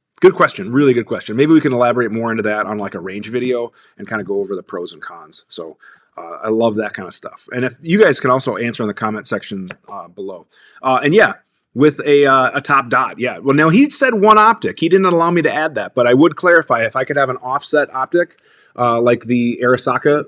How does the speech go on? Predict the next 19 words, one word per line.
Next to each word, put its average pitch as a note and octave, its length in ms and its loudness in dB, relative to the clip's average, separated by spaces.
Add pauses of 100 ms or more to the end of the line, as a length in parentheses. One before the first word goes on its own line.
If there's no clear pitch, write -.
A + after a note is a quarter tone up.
(120)
mount C3 360 -2
that C#3+ 120 0
I C#3+ 100 4
did. D3 180 4
A, A#2+ 160 0 (100)
I - 80 -2
did F#3+ 120 -4
that G#2 180 -4
video A2+ 200 -2
a G2+ 40 -4
long A#2 260 -4
time A2+ 220 -8
ago G#2 160 -6
where G2 100 -6
I A2 40 -8
had G#2+ 120 -4
an G#2 80 -12
offset A#2 380 -6
forty-five. B2 720 -4